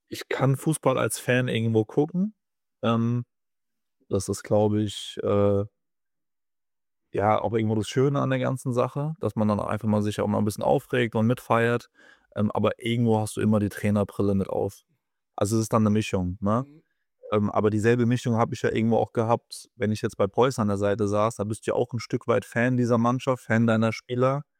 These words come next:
Speaker 1: ähm, Fan des Vereins. Und trotzdem hast du aber natürlich an so einem Spieltag nochmal einen ganz anderen Fokus. Da bist du wirklich im absoluten Detail unterwegs. Da hast du einen Matchplan im Kopf. Da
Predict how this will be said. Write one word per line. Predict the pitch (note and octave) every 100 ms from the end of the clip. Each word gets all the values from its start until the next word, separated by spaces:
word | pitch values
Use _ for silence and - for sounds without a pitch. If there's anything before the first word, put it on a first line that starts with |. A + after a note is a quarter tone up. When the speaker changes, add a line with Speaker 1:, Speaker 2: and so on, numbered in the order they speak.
| _ _ _ _
Speaker 1:
ähm, | A2 G#2+ G2+ G#2 -
Fan | A2 A2
des | -
Vereins. | - G#2+ A2 C3 C3+
Und | - G#2 G#2+ G#2+ - - _ _ _ -
trotzdem | - A#2 - G#2+
hast | G#2+ -
du |
aber | G#2 G2+ D#2
natürlich | F#2+ F#2+ A#2 A2+
an | G#2
so | G#2
einem | G#2+
Spieltag | - C3+ B2+ - A2
nochmal | A2 G#2 G2+
einen | G2
ganz | G#2+ -
anderen | A2 B2
Fokus. | - C#3+ C3+ D#3 E3 -
Da | G#2
bist | G#2 -
du | G#2+
wirklich | G#2 G#2 G2+ - - _ _ _ _ -
im |
absoluten | F#2+ - A#2+ A2
Detail | G2+ - - G2+
unterwegs. | C#2 C3 C3+ B2+ C#3 C#3 -
Da | G2+
hast | G#2 -
du | G#2
einen | G2+
Matchplan | A#2 - - B2+ B2+
im | B2+ B2
Kopf. | B2+ B2+ - -
Da | - G2 G2